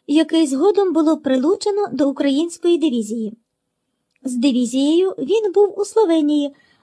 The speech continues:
а згодом на фронті під Фельдбахом,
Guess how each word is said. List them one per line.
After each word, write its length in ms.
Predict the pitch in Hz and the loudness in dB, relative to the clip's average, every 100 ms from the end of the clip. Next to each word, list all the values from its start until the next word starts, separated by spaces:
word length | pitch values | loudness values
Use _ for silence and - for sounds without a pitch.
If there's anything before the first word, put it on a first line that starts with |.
| _ | _
а 160 | 302 330 | 0 2
згодом 480 | 311 339 294 320 285 | 2 2 2 4 4
на 120 | 269 | 2
фронті 680 | 269 320 427 440 415 415 - | 2 0 2 2 2 2 0
під 280 | - 381 381 - - | -2 -2 -2 -16 -2
Фельдбахом, 760 | 370 339 302 262 226 226 220 | -2 0 -2 -2 -4 -6 -6